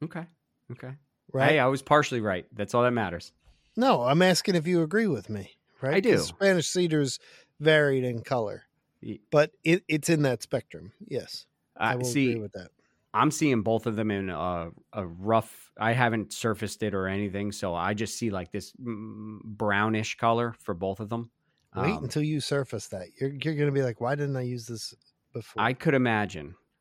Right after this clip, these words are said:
Speaker 1: I still haven't even used the Spanish cedar yet. I was supposed to make a humidor, and then the guy backed out.
Speaker 2: Make it anyway.
Speaker 1: But he backed out and four other people came on board for other things.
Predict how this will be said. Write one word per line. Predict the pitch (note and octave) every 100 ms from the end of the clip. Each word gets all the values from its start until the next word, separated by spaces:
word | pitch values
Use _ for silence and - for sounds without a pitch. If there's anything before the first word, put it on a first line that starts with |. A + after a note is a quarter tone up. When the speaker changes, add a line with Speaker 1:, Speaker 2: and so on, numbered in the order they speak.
| -
Speaker 1:
I | C#3
still | E3 G#3
haven't | G3 F#3+ F#3+
even | E3 E3
used | D#3+ D3+
the | C#3+
Spanish | - C#3+ B2+ -
cedar | D#3+ D3+ F#2
yet. | C#2+ - _ _ _ _ G2+
I |
was | A#2+
supposed | A2+ C3 C3
to |
make | C3 B2
a | A2
humidor, | C3+ C3 F#2+ E2 E2+
and | F2+ F#2
then | F#2+
the | F#2+
guy | F#2 G2
backed | F2+ F2 E2+
out. | A2 D#2+ - _ _ _ _
Speaker 2:
Make | G#2+ B2 C#3+
it | F3
anyway. | D#3+ E3+ C#3 - - _ _ - _
Speaker 1:
But | C#3 - C3+
he | D#3
backed | D3+ B2+ A#2+ B2+
out | A#2+
and | G#2+ F#2 _
four | - - A#2 A2 G#2
other | F#2
people | - A2 - E2
came | - G2+ E2+
on | E2+
board | E2 D#2 C#2+
for | - F#2 E2
other | - F#2+
things. | E2 D2 D2 -